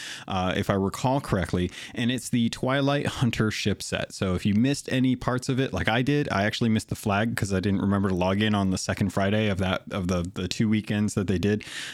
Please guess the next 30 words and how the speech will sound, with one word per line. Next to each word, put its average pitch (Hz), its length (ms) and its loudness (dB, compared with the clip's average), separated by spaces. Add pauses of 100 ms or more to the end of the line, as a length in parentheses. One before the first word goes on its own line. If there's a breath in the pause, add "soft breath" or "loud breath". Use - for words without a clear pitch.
Uh, 101 240 -2
they're 123 220 2
doing 160 340 0
another 127 340 2
Twitch 113 320 -2
drop, 82 300 -4 (260 loud breath)
and 123 220 -2
they're 127 100 2
doing 156 280 2
it 139 160 -2
the 123 80 2
way 127 180 2
they 113 160 2
did 107 240 0
the 98 140 2
last 113 480 0
Twitch - 300 -2
drop, 85 280 -4
where 98 220 0 (240 loud breath)
it's 117 300 -6
an 117 180 2
accumulation 143 920 2
of 143 300 0
hours 147 460 2
that 135 140 2
you 135 100 2
have 131 260 0
to 139 120 -4
watch, 135 380 0
not 107 360 2